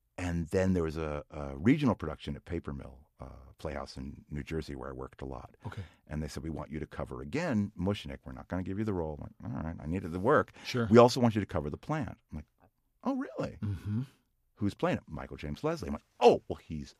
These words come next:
Speaker 1: the best. And I know his rhythms." And the puppeteers, the Henson puppeteers were gonna do, you know, the puppets. And I'm like, "Okay, Michael doesn't miss.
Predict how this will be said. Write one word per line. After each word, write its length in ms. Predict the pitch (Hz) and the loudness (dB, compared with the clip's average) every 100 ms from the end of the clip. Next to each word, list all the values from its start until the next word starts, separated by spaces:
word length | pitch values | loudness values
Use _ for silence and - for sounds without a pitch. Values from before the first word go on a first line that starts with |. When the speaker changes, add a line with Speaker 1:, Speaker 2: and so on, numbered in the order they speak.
| - | -18
Speaker 1:
the 260 | 67 71 73 | -8 -6 0
best. 560 | 127 160 - - - - - - - | 0 0 -6 -18 -20 -20 -20 -14 -2
And 140 | 95 | 0
I 80 | 80 | 0
know 220 | 78 76 | 0 -2
his 240 | 78 78 | -4 0
rhythms." 340 | 113 156 71 - | 2 2 0 -4
And 160 | 82 | -6
the 60 | 80 | -6
puppeteers, 680 | - 82 90 170 127 104 - | -6 -6 -4 -2 0 -2 -6
the 100 | 82 | -10
Henson 320 | - 98 - | -4 -4 -4
puppeteers 480 | 82 76 - 147 120 | -6 -8 -6 -6 -4
were 100 | 80 | -6
gonna 200 | 73 71 | -6 -8
do, 340 | 60 69 65 65 _ - - - - - | -8 -10 -10 -12 _ -20 -16 -14 -12 2
you 100 | 104 | 2
know, 180 | - - | 2 -6
the 140 | 87 78 | -8 -6
puppets. 420 | 131 143 - - - - - - _ | -6 -8 -10 -16 -20 -20 -20 -20 _
And 100 | 98 | 0
I'm 80 | 98 | 2
like, 140 | 92 - | 2 4
"Okay, 180 | - 110 | 6 8
Michael 340 | 98 131 151 101 | 6 4 0 -4
doesn't 440 | 76 90 78 71 | 0 0 0 -6
miss. 400 | - - - | -8 -18 -20